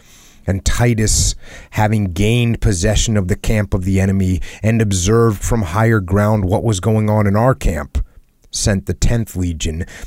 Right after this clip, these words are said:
as a relief to our men, who, when they had learned from the flight of the horses and the sutlers in what position the affair was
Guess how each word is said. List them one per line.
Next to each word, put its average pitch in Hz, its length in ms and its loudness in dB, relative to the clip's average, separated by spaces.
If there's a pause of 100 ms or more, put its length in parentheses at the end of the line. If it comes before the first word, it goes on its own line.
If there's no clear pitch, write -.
(140)
as 95 240 0
a 98 40 0
relief 98 600 0
to - 180 0
our 113 240 0
men, 76 500 -4 (260)
who, 95 420 0 (840)
when 95 120 0
they 98 140 2
had 87 120 0
learned 113 560 2 (200)
from 107 260 -2
the 101 80 0
flight 117 480 -2
of 98 160 -2
the 104 60 0
horses 87 840 -2 (300)
and 104 160 0
the 92 60 0
sutlers 80 840 -4 (400)
in 104 200 0
what 104 220 0
position 113 460 0
the 104 120 2
affair 120 380 2
was 87 480 -2